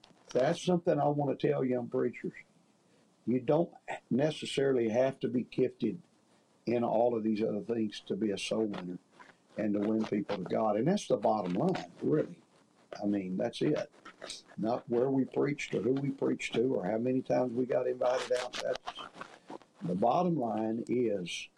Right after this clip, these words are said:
are we winning people to the Lord? Daddy never asked me, "How many did you have in Sunday school today?" Daddy only asked me, "Did y'all baptize anybody today? Anybody get the Holy Ghost?" And he had tremendous success. Uh, when Terry came and talked to me, we're going too long, I'm sorry.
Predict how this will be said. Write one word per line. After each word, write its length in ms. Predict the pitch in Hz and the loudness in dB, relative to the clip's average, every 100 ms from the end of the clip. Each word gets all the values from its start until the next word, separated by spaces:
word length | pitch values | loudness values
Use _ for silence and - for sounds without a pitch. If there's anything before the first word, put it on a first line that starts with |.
| - | -8
are 60 | 110 | -4
we 200 | 104 110 | -2 -2
winning 420 | 101 107 127 139 | 0 0 2 0
people 280 | 123 113 104 | 0 -2 -2
to 140 | 95 | -2
the 100 | 101 | -2
Lord? 280 | 117 123 - | -2 -4 -2
Daddy 240 | 120 156 196 | 2 2 2
never 300 | 151 120 117 | 0 2 2
asked 260 | 113 - | 2 0
me, 100 | 110 | -2
"How 60 | 120 | 0
many 140 | 165 | 2
did 80 | 190 | 2
you 100 | 180 | 2
have 140 | 175 170 | 2 0
in 100 | - | -2
Sunday 240 | 175 170 | 0 0
school 280 | - 123 - | 0 -2 -2
today?" 320 | 90 190 82 - - _ - _ _ | -2 -2 -2 -6 -12 _ -20 _ _
Daddy 360 | - 120 131 113 | 0 2 2 2
only 460 | 123 147 190 151 110 | 2 2 4 4 2
asked 320 | 107 101 - | 2 -2 -2
me, 80 | 95 | -2
"Did 100 | 98 | 0
y'all 180 | 117 | 0
baptize 560 | 139 123 151 156 156 147 | 2 2 2 0 -2 0
anybody 460 | 156 151 151 151 147 | 0 0 0 0 0
today? 220 | 151 143 | 0 0
Anybody 300 | 113 143 147 | 0 0 -2
get 140 | 147 | -4
the 80 | 120 | -2
Holy 200 | 120 147 147 | -2 -2 -6
Ghost?" 180 | 147 - - - - - - - - | -10 -10 -12 -14 -16 -14 -12 -10 -12
And 180 | - 117 | -4 0
he 60 | 143 | 2
had 180 | 156 - | 0 0
tremendous 500 | 135 131 143 131 - | 0 2 2 0 -2
success. 840 | 104 - 120 107 87 - - - - _ | -4 -2 0 0 -2 -6 -8 -10 -14 _
Uh, 140 | 101 | -4
when 240 | 98 - 113 | -4 -4 -4
Terry 460 | - 147 175 214 | 0 2 4 4
came 320 | 214 175 175 160 | 2 2 4 4
and 120 | 113 | 2
talked 360 | 123 123 - | 2 2 0
to 60 | 156 | 0
me, 360 | 151 160 160 147 _ - | 2 4 2 -2 _ -4
we're 120 | 135 | 0
going 280 | 147 135 110 | 2 0 0
too 180 | - | 0
long, 360 | 113 113 104 98 | 0 0 0 -2
I'm 200 | 104 107 | -2 -2
sorry. 380 | - - 98 95 | -4 -4 -4 -6